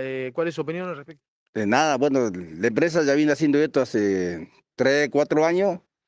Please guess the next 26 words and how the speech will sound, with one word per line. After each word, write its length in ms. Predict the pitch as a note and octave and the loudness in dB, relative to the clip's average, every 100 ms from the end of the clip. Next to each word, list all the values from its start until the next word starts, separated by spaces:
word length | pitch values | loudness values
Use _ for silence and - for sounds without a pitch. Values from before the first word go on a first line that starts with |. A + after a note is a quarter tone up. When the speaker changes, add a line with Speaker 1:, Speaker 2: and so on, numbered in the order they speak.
| _ _ _ _ _ _ | _ _ _ _ _ _
Speaker 2:
que 120 | - | -2
a 20 | |
los 100 | G#2 | -2
compañeros 580 | G2+ A2+ C#3+ D#3 D3+ C3 | -2 0 2 2 2 2
cíclicos 1300 | - E3 F3 D#3 E3+ F3 E3 E3 D#3 C3 A2+ G2+ F2+ F2+ - - _ - - _ _ - | 0 0 0 0 2 2 2 2 2 2 2 -2 -6 -6 -8 -8 _ -20 -20 _ _ -8
nos 200 | A#2+ G#2 | -4 0
deja 240 | D3 E3 | 2 2
afuera 300 | D#3 F#3+ F3 | 2 2 2
a 40 | D#3 | 2
todos 540 | F#3 G#3 A3 F3+ - _ _ _ _ _ | 2 2 0 -4 -16 _ _ _ _ _
y 180 | - B2 | -4 -2
prefiere, 420 | C3 B2 F3 F3+ | 0 2 2 2
como 180 | C#3 B2+ | 2 2
dijo 220 | D#3 D#3+ | 2 2
ya 100 | D#3+ | 2
mi 120 | D#3 | 2
compañero, 540 | E3 D3 E3 F#3 G#3 G#3 | 2 2 2 2 0 2
trabajar 360 | D#3 D#3 F3 | 0 2 0
con 100 | E3+ | 0
el 60 | C3 | 0
personal 580 | D3 - F3 F#3 F3 C#3 | 0 2 2 2 2 0
contratado, 680 | D3+ D3+ F3 G#3 G#3 A3 | 0 2 2 2 0 0
que 200 | E3 C3 | 0 2
a 100 | A#2+ | 2
su 140 | - D3 | 2 2
vez 500 | F#3 F#3+ E3+ C#3+ | 2 2 2 0